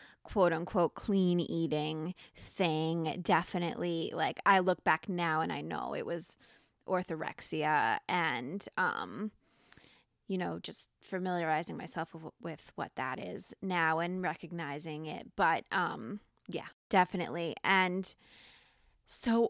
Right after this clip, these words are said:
so, you know, here I was on my, I thought my <laughs> straight and narrow path and, and, you know, to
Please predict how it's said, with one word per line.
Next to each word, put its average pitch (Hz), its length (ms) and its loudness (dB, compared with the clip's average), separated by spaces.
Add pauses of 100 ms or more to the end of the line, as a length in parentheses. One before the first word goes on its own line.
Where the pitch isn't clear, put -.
so, 220 240 4
you 214 140 4
know, 185 100 4
here 277 220 6
I 285 160 12
was 226 360 10
on 190 140 8
my, 160 220 6
I 214 120 8
thought 247 320 8
my 240 100 6
<laughs> - 20 4
straight 349 400 8
and 359 160 4
narrow 285 320 8
path 269 580 8
and, 208 280 2 (1040)
and, 214 440 8
you 220 380 2
know, 208 240 10
to 208 540 4